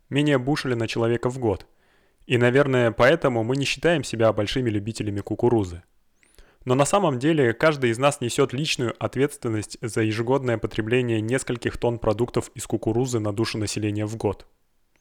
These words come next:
Большая часть этой тонны входит не в нашу душу, а в наше тело, но не раньше, чем она будет сильно переработана и разбита на более простые соединения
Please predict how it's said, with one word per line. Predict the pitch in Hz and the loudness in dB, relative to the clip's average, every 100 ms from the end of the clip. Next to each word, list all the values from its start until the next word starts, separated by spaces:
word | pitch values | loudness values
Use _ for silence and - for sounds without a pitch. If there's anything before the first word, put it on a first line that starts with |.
| _ _ _ - _ - | _ _ _ -20 _ 0
Большая | 143 196 170 | 2 4 2
часть | - 160 - | 2 0 0
этой | - 135 123 | -4 -2 -2
тонны | - 165 165 110 110 | 0 -2 0 -4 -6
входит | - - 143 131 - | -12 0 0 0 -6
не | 131 | -6
в | 127 | 0
нашу | 165 - 123 | 0 2 -2
душу, | 113 117 - 110 - - - | 0 -2 -2 -10 -14 -16 0
а | 120 | 2
в | |
наше | 131 139 151 | 4 0 0
тело, | - 151 104 90 - _ _ - | -2 0 0 -2 -10 _ _ -2
но | 123 | 2
не | 120 127 | 4 4
раньше, | 160 175 127 | 4 2 -2
чем | 127 117 | 0 2
она | 117 | 2
будет | 113 120 110 | 0 -2 -2
сильно | - 143 127 | -2 -2 0
переработана | 120 117 110 110 135 123 110 101 - - | -2 0 0 2 2 0 -2 -4 -6 -8
и | 123 | 2
разбита | 117 110 107 147 135 | 4 2 0 -4 -2
на | 117 | -2
более | 110 139 143 | 2 2 2
простые | 120 110 - 127 | 2 0 0 -2
соединения | - 110 107 113 123 117 | -2 -4 -2 -4 -2 -2